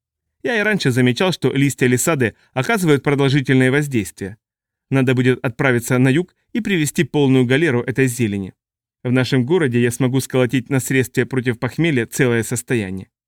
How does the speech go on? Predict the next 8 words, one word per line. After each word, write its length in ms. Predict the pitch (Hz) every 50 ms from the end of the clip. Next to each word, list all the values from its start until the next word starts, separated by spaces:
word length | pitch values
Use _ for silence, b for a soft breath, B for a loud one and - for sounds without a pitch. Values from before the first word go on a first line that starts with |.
| _ _ _ _ _ _ _ _ _ _ _ _ _ _
По 160 | - 143 143
итогам 380 | 147 - 277 254 226 233 185 -
я 160 | 208 240 269
чувствовал 400 | - - 208 220 - - 160 151
себя 320 | 147 - 156 147 156 151 -
не 180 | - 185 196 190
столь 260 | - - - 139 123
несчастным, 560 | 120 120 123 - - 208 208 - 214 202 190